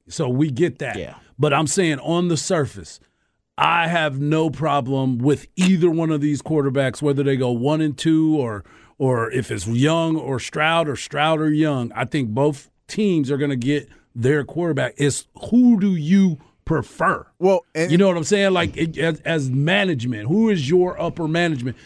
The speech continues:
Speaker 1: Because you think you got a home run pick, if, even if it is Bryce Young, but you messed it up. So now the conversation, you messed that up. So you gotta get what you get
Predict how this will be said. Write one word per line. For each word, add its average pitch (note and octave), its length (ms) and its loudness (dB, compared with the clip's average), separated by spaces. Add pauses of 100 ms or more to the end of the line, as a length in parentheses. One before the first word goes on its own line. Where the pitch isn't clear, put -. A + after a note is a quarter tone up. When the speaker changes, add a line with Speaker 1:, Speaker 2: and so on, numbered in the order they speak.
(160)
Speaker 1:
Because D#3 400 2
you E3 280 2
think G3 280 0
you F#3+ 120 0
got F3 180 4
a C#3+ 80 0
home F3+ 280 2
run E3+ 340 0 (180)
pick, A#3 340 0 (640)
if, E3 140 2 (100)
even G3+ 260 4
if G3+ 140 0
it G3+ 80 2
is G#3+ 220 4
Bryce F3+ 400 -4
Young, G#3 380 0 (340)
but - 200 0
you C4+ 160 4
messed G#3+ 340 2
it G3 100 4
up. A3+ 360 0
So F#3+ 160 -4
now G#3 220 2
the F#3+ 100 -4
conversation, G3+ 840 -2
you E4 300 4
messed A#3+ 240 0
that D3+ 180 0
up. F3+ 380 -2 (200)
So F3+ 320 0
you E3+ 180 2
gotta G3 240 0
get G3 260 2
what G3 220 0
you F3+ 80 -4
get A3+ 360 0